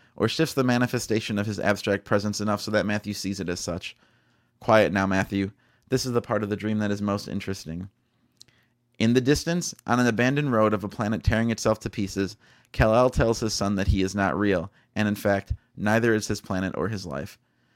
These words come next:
Kal tells the boy that he must return to the waking world now, because it needs him.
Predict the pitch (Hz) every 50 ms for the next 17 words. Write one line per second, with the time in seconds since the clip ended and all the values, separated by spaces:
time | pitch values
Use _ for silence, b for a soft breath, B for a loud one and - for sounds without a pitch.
0 | _ _ _ _ - - 139 147 - 165 160 156 143 131 143 127 123 131 127 117
1 | 123 120 127 120 117 117 117 - - 117 113 - 117 117 113 110 107 104 101 117
2 | 139 135 - 110 107 95 90 95 92 95 92 90 87 95 104 - - 98 104 -
3 | 104 95 107 - 98 95 90 90 - - 76 69 78